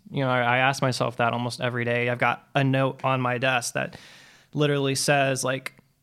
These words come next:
has a list of the reasons of why I'm doing this business. Um, I think God places dreams and desires in our hearts for a reason. And I think it's up to us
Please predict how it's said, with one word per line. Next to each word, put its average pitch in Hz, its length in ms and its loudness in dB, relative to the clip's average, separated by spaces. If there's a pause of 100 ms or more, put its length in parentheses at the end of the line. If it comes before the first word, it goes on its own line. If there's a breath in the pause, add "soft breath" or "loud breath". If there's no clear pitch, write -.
(280)
has 147 180 4
a 127 40 0
list 143 280 2
of 139 80 2
the 135 100 0
reasons 135 380 2
of 120 140 -2
why 120 220 2
I'm 120 120 0
doing 117 220 -2
this 117 140 -6
business. - 460 -10 (460)
Um, 117 580 0 (120)
I 135 60 -2
think 156 200 0
God 123 300 4
places 127 800 -2 (580 loud breath)
dreams 147 520 4
and 139 100 4
desires 131 680 2 (140)
in 135 140 0
our 127 100 2
hearts 127 320 2
for 123 180 0
a 117 40 0
reason. 135 360 -6 (280)
And 135 360 2
I 131 40 -2
think 147 160 0
it's 143 120 -2
up 139 160 -2
to - 180 -8 (120)
us - 540 0